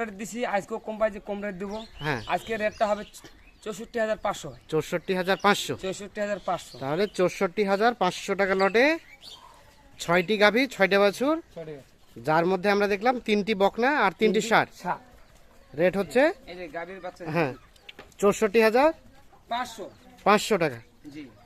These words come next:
Speaker 2: আচ্ছা, এখন গাই বাছুর নিয়েই তো আপনার ব্যবসা?
Speaker 1: গাই বাছুর নিয়ে আমার ব্যবসা।
Speaker 2: সেক্ষেত্রে কেউ যদি এগুলো ছাড়াও যদি আরো কালেক্ট করতে চায়?
Speaker 1: আরো চায়, কিন্তু আমার কাছে আরো এক্সট্রা আছে, সমস্যা নাই,
Speaker 2: এক্সট্রা
Speaker 1: দেওয়া
Speaker 2: আছে,
Speaker 1: যাবে।
Speaker 2: দেওয়া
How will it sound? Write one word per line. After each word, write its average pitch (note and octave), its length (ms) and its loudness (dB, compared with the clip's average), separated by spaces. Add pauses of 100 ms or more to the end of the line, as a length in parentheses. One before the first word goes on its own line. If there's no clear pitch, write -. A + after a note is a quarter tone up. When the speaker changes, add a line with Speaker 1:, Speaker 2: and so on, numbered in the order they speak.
(100)
Speaker 2:
আচ্ছা, B2+ 260 -6
এখন F3 220 -2
গাই F#3 160 6
বাছুর G3 240 0
নিয়েই G#3 160 6
তো G#3 100 2
আপনার G3 200 2
ব্যবসা? D#3 260 2 (220)
Speaker 1:
গাই E3 140 -6
বাছুর F#3+ 240 -8
নিয়ে G#3+ 160 -6
আমার G#3 180 -6
ব্যবসা। E3+ 240 -6 (240)
Speaker 2:
সেক্ষেত্রে E3+ 460 -2
কেউ G3 180 2
যদি F#3 160 0
এগুলো G3 220 2
ছাড়াও F#3+ 260 2
যদি G3+ 160 0
আরো F#3+ 160 2
কালেক্ট F#3 240 2
করতে F#3 240 -8
চায়? A#3+ 140 2 (200)
Speaker 1:
আরো G#3 120 -2 (100)
চায়, A3 160 2
কিন্তু A3 200 -6
আমার G#3 140 -4
কাছে G#3+ 180 -4
আরো G#3+ 160 -6
এক্সট্রা G#3 320 -4
আছে, G3 100 -6 (100)
সমস্যা F3+ 260 -4
নাই, E3+ 100 -2
Speaker 2:
এক্সট্রা F3 200 0
Speaker 1:
দেওয়া D#3+ 140 4
Speaker 2:
আছে, G#3+ 160 -2
Speaker 1:
যাবে। C4 560 -8
Speaker 2:
দেওয়া E3 180 4